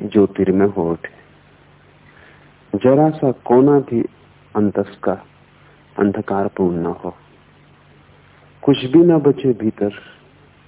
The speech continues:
जिसके प्रति हम जागृत नहीं हो गए।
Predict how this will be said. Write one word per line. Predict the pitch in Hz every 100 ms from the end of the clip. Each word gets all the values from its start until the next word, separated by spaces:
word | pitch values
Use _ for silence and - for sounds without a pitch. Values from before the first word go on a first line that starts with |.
| _ _ _ _ _ -
जिसके | 95 110 - - 127
प्रति | 123 120 123
हम | 113 110 101
जागृत | 98 92 87 101 - 90
नहीं | 90 95 90
हो | 87 85
गए। | 87